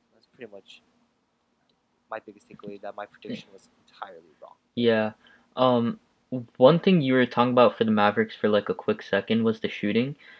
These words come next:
Speaker 2: and that has been pretty much their biggest, like, issue this year. Like, last year, they were the most productive offense in N B A history, right? And, um, this year, I'm pretty sure they're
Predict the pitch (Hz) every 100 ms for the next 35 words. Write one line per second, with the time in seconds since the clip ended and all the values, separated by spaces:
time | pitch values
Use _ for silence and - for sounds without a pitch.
0 | _ - 117 117 110 110 120 139 - -
1 | - 117 117 117 117 117 117 - 117 113
2 | 123 - - 104 101 101 - - - 110
3 | 107 104 107 - 104 101 - 110 113 110
4 | 113 - 120 110 - 110 117 - 135 135
5 | - - _ 117 117 117 113 - 117 110
6 | 110 - - 110 104 - 107 - 98 -
7 | 113 113 - - 107 95 - 110 110 101
8 | 92 101 - - 110 120 95 104 131 -
9 | - - _ - 117 117 110 101 95 110
10 | - 135 151 160 - _ - - - 120
11 | - 151 - 170 135 117